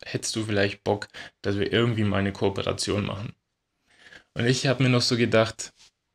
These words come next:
Hm, Nvidia? Äh, <laughs>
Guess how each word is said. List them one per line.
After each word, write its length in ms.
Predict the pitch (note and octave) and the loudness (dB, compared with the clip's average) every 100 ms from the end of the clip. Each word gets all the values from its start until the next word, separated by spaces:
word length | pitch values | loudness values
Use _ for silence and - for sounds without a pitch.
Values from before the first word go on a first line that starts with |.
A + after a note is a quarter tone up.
| _ | _
Hm, 360 | C3+ B2+ G#2+ F#2 - _ _ | 2 4 2 0 -6 _ _
Nvidia? 1080 | - G#2+ G#2 G2 A2 A2 C#3 D3 D#3+ F3 - - _ _ - - | -4 0 0 0 -4 -2 0 2 0 -2 -6 -12 _ _ -16 -8
Äh, 760 | C#3 B2+ C3 C3 B2+ B2+ B2 A#2 - - - | -4 -2 0 0 0 0 0 -2 -8 -10 2
<laughs> 480 | - C#5 G#4+ - | 6 6 4 6